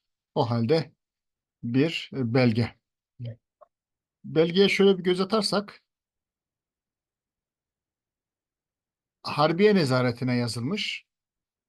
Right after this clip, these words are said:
Speaker 1: Harbiye Nezaretine yazan kurumsa İzmir Şimendüfer Hututu Askeri Komiserliği.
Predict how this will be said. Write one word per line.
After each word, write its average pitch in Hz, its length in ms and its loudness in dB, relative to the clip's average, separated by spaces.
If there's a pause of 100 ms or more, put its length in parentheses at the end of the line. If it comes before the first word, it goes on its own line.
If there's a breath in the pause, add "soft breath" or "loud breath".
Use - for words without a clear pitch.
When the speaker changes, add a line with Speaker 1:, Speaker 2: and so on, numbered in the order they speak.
(1160)
Speaker 1:
Harbiye 147 340 -4
Nezaretine 139 440 0
yazan 139 500 -2
kurumsa 190 640 -2 (1400)
İzmir 165 360 -4
Şimendüfer 160 800 -2 (420)
Hututu 156 460 -2
Askeri 139 640 -2 (160)
Komiserliği. 120 680 -4